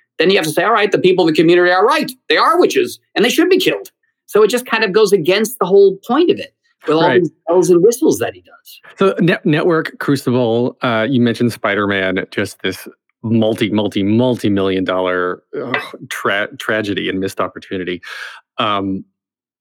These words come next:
Speaker 2: g-, personal opinion on Hamilton aside then, I, I guess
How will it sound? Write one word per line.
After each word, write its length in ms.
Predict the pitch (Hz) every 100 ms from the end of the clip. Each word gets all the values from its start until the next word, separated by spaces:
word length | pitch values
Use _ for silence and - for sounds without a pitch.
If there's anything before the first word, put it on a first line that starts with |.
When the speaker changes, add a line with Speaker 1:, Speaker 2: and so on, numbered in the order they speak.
| - 117
Speaker 2:
g-, 120 | - - - - - -
personal 400 | - 196 208 180
opinion 400 | 131 147 135 113
on 100 | 101
Hamilton 380 | 107 104 104 95
aside 440 | - 104 98 95
then, 320 | 98 92 - - - _ _ _ _ _ 339 _ _ - - _ _ _ - _ -
I, 220 | 127 135 127
I 100 | 127
guess 340 | 135 127